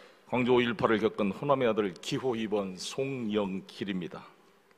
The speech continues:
전북은 에너지, 탄소, 농업, 금융 산업의 메카로 발전해 가야 합니다. 지난 삼 일, 삼월 탄소 산업 지원을 방문했습니다. 박윤혁 원장을 만나고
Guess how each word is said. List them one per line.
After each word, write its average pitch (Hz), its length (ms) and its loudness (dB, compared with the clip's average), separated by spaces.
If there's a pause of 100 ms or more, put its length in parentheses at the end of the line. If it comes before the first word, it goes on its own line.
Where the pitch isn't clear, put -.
(640)
전북은 147 460 6
에너지, 143 300 8
탄소, 147 380 4
농업, 127 300 4
금융 120 300 0
산업의 107 400 0
메카로 131 500 2
발전해 123 540 -2
가야 113 220 0
합니다. 92 240 -4 (120)
지난 135 300 6
삼 147 180 6
일, 135 240 2 (480)
삼월 151 440 10
탄소 170 340 6
산업 156 300 6
지원을 135 360 4
방문했습니다. 117 640 0 (300)
박윤혁 120 640 0
원장을 143 360 4
만나고 147 600 6